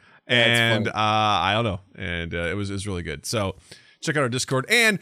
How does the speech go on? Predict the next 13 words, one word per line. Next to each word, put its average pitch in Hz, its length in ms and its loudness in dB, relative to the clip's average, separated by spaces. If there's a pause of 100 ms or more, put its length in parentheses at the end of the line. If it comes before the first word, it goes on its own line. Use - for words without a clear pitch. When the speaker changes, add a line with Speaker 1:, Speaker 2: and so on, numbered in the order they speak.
(100)
Speaker 2:
we 247 120 2
do 233 180 2
live 208 280 4
stream 185 360 4
our 165 120 4
podcast 156 560 2
on 135 120 0
Tuesdays 147 500 2
at 135 80 0
eight 123 100 -4
P 139 120 -4
M 127 80 -2
Central. 131 440 -2